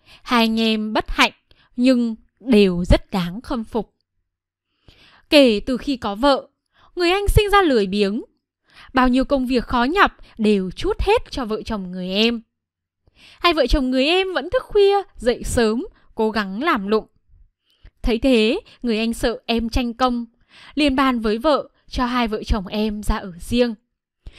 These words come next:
Chúng ta đến với phần thứ hai. Hai anh em sau khi chia gia tài. Nói về người em trước. Người em được chia gia tài như thế nào?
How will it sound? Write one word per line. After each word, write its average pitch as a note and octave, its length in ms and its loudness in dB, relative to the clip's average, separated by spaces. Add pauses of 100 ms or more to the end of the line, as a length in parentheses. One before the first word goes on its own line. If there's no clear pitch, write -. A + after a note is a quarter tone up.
(180)
Chúng D#4+ 200 -4
ta G4+ 120 4
đến A3+ 260 4
với A3 160 0
phần A#3+ 300 -2
thứ G#3 240 -4
hai. F4 400 6 (800)
Hai B3+ 220 4
anh A#3+ 140 2
em A#3+ 340 2
sau B3+ 300 2
khi B3 360 -2
chia B3+ 240 -4
gia A3 180 -2
tài. F#3+ 420 -2 (1200)
Nói G#3+ 360 2
về B3+ 340 4
người G3+ 240 -4
em G#3 220 -2
trước. F#4+ 280 0 (1200)
Người D4+ 200 2
em F4+ 280 4 (260)
được A#3+ 200 -2
chia C4+ 180 0
gia A#3+ 140 6
tài G3 360 -2
như G#3+ 140 -4
thế G3 180 -2
nào? B3+ 340 0